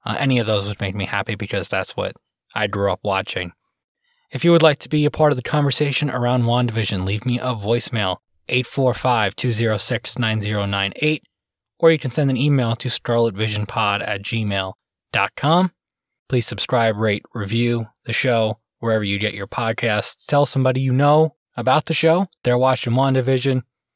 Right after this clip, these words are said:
They got all these theories they want to discuss. Tell them about the show. Uh, you can find me on Twitter at M Smith F I F.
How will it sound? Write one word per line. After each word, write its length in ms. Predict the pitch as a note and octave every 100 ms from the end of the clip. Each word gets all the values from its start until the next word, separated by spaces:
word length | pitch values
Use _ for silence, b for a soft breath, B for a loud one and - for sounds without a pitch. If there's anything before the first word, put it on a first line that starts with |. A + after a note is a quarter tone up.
| _ _ -
They 100 | G#2
got 140 | G#2+
all 140 | A2+
these 180 | A2 G#2+
theories 360 | - C3+ B2 A2
they 100 | A#2+
want 160 | A#2
to 40 | A2+
discuss. 520 | A2 - A#2+ A2 - _ _ _
Tell 180 | - A#2+
them 120 | A#2
about 240 | A2 G#2+ -
the 60 |
show. 360 | - B2 F#2 - _ _ _ -
Uh, 60 |
you 120 | G#2 G#2+
can 80 |
find 220 | - C#3 B2+
me 100 | C3
on 200 | C3 B2
Twitter 400 | - B2+ B2 - _ _ _ _ -
at 220 | A#2+ B2+
M 140 | A#2+ A#2+
Smith 340 | - A#2+ A2 -
F 240 | A2 - - -
I 320 | G#2+ G2 G2 -
F. 300 | F3 -